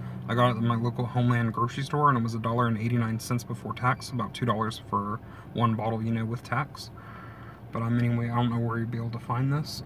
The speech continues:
um, 'cause, yeah, I only found it at my Homeland grocery store. But, um, yeah, this one sounds like it might be pretty good. We shall see.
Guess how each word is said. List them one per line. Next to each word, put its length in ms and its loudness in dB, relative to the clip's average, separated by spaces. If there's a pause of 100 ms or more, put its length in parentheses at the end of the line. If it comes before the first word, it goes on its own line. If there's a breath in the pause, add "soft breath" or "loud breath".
um, 320 0
'cause, 220 -4
yeah, 180 -2
I 160 0
only 240 2
found 220 2
it 20 2
at 60 0
my 100 -4
Homeland 400 2
grocery 300 0
store. 340 0 (720 loud breath)
But, 140 0
um, 240 4
yeah, 100 0
this 160 -4
one 140 2
sounds 240 2
like 100 -4
it 80 -6
might 180 -2
be 60 -4
pretty 260 0
good. 200 0
We 80 0
shall 200 -6
see. 440 -4